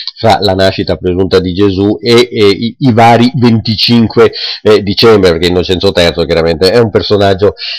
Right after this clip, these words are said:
eh, relativamente recente, non certo dell'epoca di Gesù. Interessante però che fra i prodigi che vengono riferiti eh, ce n'è uno, e, e leggiamo: "Nello stesso giorno apparvero a-,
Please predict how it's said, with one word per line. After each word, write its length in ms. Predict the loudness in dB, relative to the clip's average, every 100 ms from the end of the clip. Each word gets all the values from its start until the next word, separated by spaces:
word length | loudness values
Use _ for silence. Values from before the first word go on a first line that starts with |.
| -4
eh, 160 | 0 0
relativamente 1120 | 2 2 2 0 0 2 2 2 2 2 2
recente, 400 | 2 2 0 2
non 120 | 0
certo 240 | 0 -2 -2
dell'epoca 520 | 0 2 0 -2 -4 -6 -12
di 140 | -4 -2
Gesù. 300 | 0 0 0
Interessante 680 | -2 0 0 0 -2 -2 0
però 180 | 0 0
che 160 | -2
fra 160 | -2 -2
i 80 | 0
prodigi 480 | 0 0 0 -2 -2
che 140 | 0
vengono 360 | 2 2 2 2
riferiti 640 | 0 0 0 0 -2 -4 -4 _ _ _ _ _ _ -12 -8 0
eh, 180 | 0
ce 140 | 2 2
n'è 80 | 4
uno, 320 | 4 2 2
e, 220 | 0 0
e 100 | 2
leggiamo: 540 | 0 2 2 0 0 -2
"Nello 220 | 0 0
stesso 400 | -2 -2 0 0
giorno 340 | 0 0 0
apparvero 640 | -2 -2 0 0 2 2 2
a-, 160 | 0